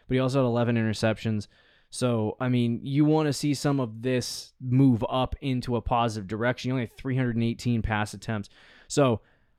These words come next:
all of that, I think, is going to increase this year. Like, he's gonna have more passing yards. He's gonna have more passing touchdowns. If he's around twenty-four to twenty-five passing touchdowns and, like, thirty-six, thirty-seven hundred passing yards,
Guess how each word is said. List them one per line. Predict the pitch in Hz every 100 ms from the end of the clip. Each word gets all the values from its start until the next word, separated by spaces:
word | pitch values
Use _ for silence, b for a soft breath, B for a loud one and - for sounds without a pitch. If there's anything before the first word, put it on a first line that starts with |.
| -
all | 165 196 262 262
of | 190
that, | 190 180 -
I | 147
think, | 151 180 165
is | 135
going | 139 147 135
to | 135 123
increase | 131 120 - 120 98
this | 104 101 -
year. | 80 80 - _ _
Like, | 139 131 -
he's | 147
gonna | 123 170 185
have | 175 160 127
more | 135
passing | 113 123 107 - 92
yards. | 85 71 - - -
He's | 147 123
gonna | 151 156
have | 147 139 123
more | 131 120
passing | 127 113 - 104
touchdowns. | - 95 - 80 -
If | 147 135
he's | 208 240
around | 254 196 165
twenty-four | 143 165 160 - 156
to | 143
twenty-five | - 143 131 139 127
passing | 127 117 120 131
touchdowns | 120 104 110 98 95 b b b
and, | 143
like, | 139 120 -
thirty-six, | - - 147 147 151 - - - 147 -
thirty-seven | 156 139 139 - 139 131
hundred | 131 131
passing | 113 110 113 139
yards, | 139 143 160 -